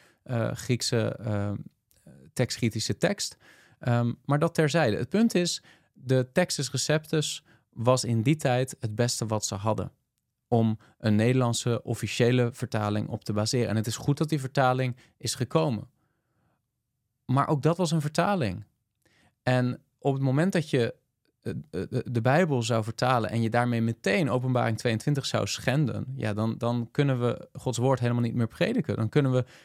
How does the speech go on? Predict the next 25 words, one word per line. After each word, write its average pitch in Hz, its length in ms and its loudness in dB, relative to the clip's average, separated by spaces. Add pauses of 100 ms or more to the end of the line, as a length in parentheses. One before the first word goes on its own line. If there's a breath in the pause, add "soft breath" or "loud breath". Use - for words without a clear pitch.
(120)
niet 170 260 4
buiten 160 560 2 (500)
de 127 220 -2
toenmalige 151 640 2
Griekse 143 400 -2
wereld, 123 560 0 (280 soft breath)
eh, 113 200 0
Gods 117 240 -4
woord 117 200 2
verkondigen, 127 640 -4 (300 soft breath)
eh, 117 180 -6
door 117 180 4
het 110 100 2
te 110 100 -4
vertalen, 117 420 0
want 110 160 0
daarmee 107 280 2
schenden 110 380 0
we 107 200 -2 (160)
in 117 120 0
de 117 60 2
ogen 131 280 2
van 117 180 -2
de 104 60 0
petitieopstellers, 110 1080 -2